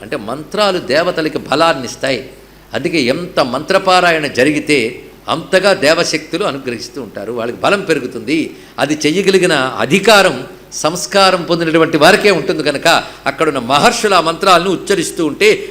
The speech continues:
"ఋషిభిస్తూయమానాస్తు జయం ప్రార్థ్య దివౌకస", వాళ్ళు స్తోత్రాలు చేస్తున్నారు. ఇప్పుడు అమ్మవారు తన ఆయుధాలతో యుద్ధం చేస్తున్నారు. యుద్ధం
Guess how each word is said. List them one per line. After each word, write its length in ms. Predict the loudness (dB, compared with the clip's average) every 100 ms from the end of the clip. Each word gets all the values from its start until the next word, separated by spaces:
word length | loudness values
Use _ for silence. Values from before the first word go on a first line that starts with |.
| -6
"ఋషిభిస్తూయమానాస్తు 1200 | 0 2 2 -2 -2 2 2 4 4 4 0 -2
జయం 400 | 0 2 2 0 2
ప్రార్థ్య 440 | 2 2 -2 -4
దివౌకస", 760 | -2 -2 -4 -4 -6 0 0 0 -6 -20 -6
వాళ్ళు 140 | -2 -2
స్తోత్రాలు 460 | -2 -2 0 0
చేస్తున్నారు. 580 | 0 -4 -4 -4 -6 -12 -20 -14
ఇప్పుడు 240 | -8 -2 0
అమ్మవారు 300 | 2 0 0
తన 180 | -4
ఆయుధాలతో 480 | -4 -4 -2 -2 -2
యుద్ధం 240 | -8 -6 -6
చేస్తున్నారు. 440 | -6 -10 -8 -6
యుద్ధం 360 | -6 -4 -4